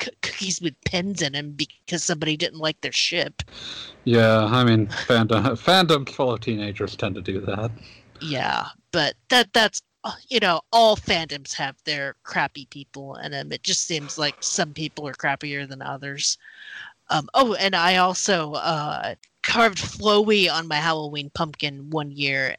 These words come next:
Speaker 1: and then Sans on my Halloween pumpkin and had, like, two people get it. So that made me happy. <laughs> But yeah, I, I think it's an amazing game. I, I think it's worth playing. Just like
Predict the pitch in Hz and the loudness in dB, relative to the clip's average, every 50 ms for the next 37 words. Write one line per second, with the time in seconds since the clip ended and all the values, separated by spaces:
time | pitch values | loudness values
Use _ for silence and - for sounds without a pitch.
0 | - - 156 147 147 147 151 147 143 143 - - - - 190 170 165 165 160 143 | -2 -2 -2 -2 -2 -4 -6 -6 -6 -6 -4 -4 0 2 2 2 2 0 -4 -6
1 | - 135 135 135 - - - 139 - 160 160 156 - 147 151 - - - 139 131 | -8 -10 -12 -12 -14 -10 -8 -8 -6 -6 -8 -10 -12 -14 -14 -10 -8 -8 -8 -8
2 | - - 131 131 135 - - 151 147 147 156 - _ 156 143 - _ - - 196 | -8 -10 -10 -10 -10 -10 -10 -6 -4 -2 -2 -2 _ -6 -6 -6 _ -8 -8 -8
3 | 180 - 185 180 - - 170 156 147 147 139 85 - - - - - - - - | -6 -6 -8 -4 -2 -2 -2 -2 -2 -4 -4 -4 -8 -10 -12 -6 -4 -2 0 0
4 | 160 143 135 147 143 - - - 160 131 - - 131 131 - - 135 139 135 - | -2 -2 -4 -6 -8 -10 -4 -2 -2 -2 -2 -6 -10 -12 -12 -14 -12 -10 -10 -10
5 | - - - - - - - 180 - - - - - - - - - - - 311 | -10 -10 -12 -14 -12 -6 -4 -4 -4 -4 -8 -12 -14 -16 -18 -20 -12 -6 -4 -4
6 | - - 330 - _ 311 - - 294 285 - - 277 - - 285 - _ - - | 0 0 -2 -2 _ -4 -4 -4 -6 -6 -4 -4 -6 -4 -4 -6 -8 _ -14 -20
7 | _ _ _ _ - 302 320 320 302 - - - - - - - - _ _ - | _ _ _ _ -4 -2 -2 -2 -2 -4 -6 -8 -10 -12 -14 -16 -20 _ _ -20
8 | 175 170 196 185 185 - - 175 202 226 262 247 208 - 170 180 156 - - 180 | -4 0 2 2 2 0 -2 -2 0 2 2 2 2 2 0 0 2 0 0 0
9 | 175 160 - - _ - 202 185 - 190 180 - - 190 180 170 165 165 170 170 | 0 -2 -4 -10 _ -4 -4 0 0 -2 -2 0 -2 -2 0 0 -2 0 0 2
10 | 160 175 180 170 190 175 160 151 - 151 147 143 147 170 165 - - 156 160 160 | 2 2 2 2 0 -2 -2 -2 -2 -2 0 0 -2 -4 -6 -4 -2 0 0 0
11 | 165 - - - 156 156 - - 165 - - 156 - - 180 - 156 165 - - | -2 -4 -4 -4 -4 -4 -4 -6 -6 -6 -6 -4 -4 -6 -6 -6 -8 -8 -8 -10
12 | - - - 151 139 143 151 165 170 151 - - - - - _ _ - - 160 | -14 -8 -6 -2 -2 0 0 -2 -2 -2 -2 0 -2 -2 -4 _ _ -10 -4 -4
13 | 147 135 | -4 -4